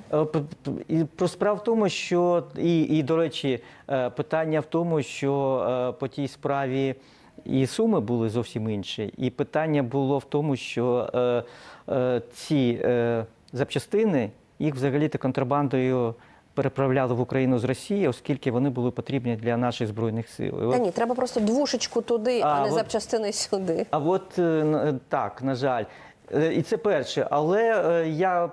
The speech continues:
Speaker 1: переконаний, що зараз інші, іншого шляху, щоб показати зміни, ніж, е, перезавантаження уряду, причому не таке,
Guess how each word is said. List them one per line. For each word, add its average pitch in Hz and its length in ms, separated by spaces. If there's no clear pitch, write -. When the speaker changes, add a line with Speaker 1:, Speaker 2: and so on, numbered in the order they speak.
Speaker 1:
переконаний, 135 720
що 147 600
зараз 202 640
інші, 185 640
іншого 147 380
шляху, 131 600
щоб - 240
показати 143 600
зміни, 160 580
ніж, 143 500
е, 117 160
перезавантаження 131 720
уряду, 156 380
причому 135 520
не 135 480
таке, 131 540